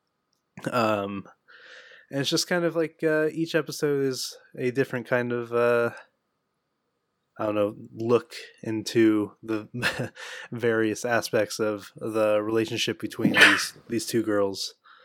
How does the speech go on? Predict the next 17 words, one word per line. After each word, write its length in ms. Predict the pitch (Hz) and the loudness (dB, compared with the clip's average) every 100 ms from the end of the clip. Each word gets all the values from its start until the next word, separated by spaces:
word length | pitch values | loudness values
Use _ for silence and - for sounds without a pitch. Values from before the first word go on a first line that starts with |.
| - _ _ _ | -20 _ _ _
Um, 540 | 104 98 95 92 92 - _ _ _ _ _ _ _ _ _ _ - | -6 -4 -4 -6 -10 -18 _ _ _ _ _ _ _ _ _ _ -6
and 160 | 110 | 0
it's 400 | 113 110 - - _ 110 | 0 2 0 0 _ -16
just 320 | - 131 - _ _ | 0 0 0 _ _
really, 400 | 110 110 113 104 | 0 4 6 4
really 200 | 104 101 | 2 0
fun 220 | - 104 | 0 -2
to 80 | 101 | 0
watch. 460 | 98 95 - - - | 0 0 -2 -4 -2
Uh, 240 | 110 104 | 0 2
there's, 380 | 104 113 101 - - - - - | 4 2 2 -4 -10 -16 -16 -4
the 200 | 143 127 | 0 2
animation 720 | 143 127 117 123 - 139 139 - _ _ _ | 2 0 0 0 -2 -4 -8 -16 _ _ _
is 380 | 117 110 101 - _ _ _ - _ _ _ | -2 -2 -4 -10 _ _ _ -20 _ _ _
just 500 | - 120 117 - - - - _ | 0 2 2 -4 -8 -20 -20 _
incredible. 920 | 110 104 - - - 107 95 90 87 _ - - - _ _ | -8 -8 -10 -4 2 2 0 -8 -12 _ -20 -20 -20 _ _
Um, 600 | 101 95 92 90 92 | -4 -4 -4 -6 -8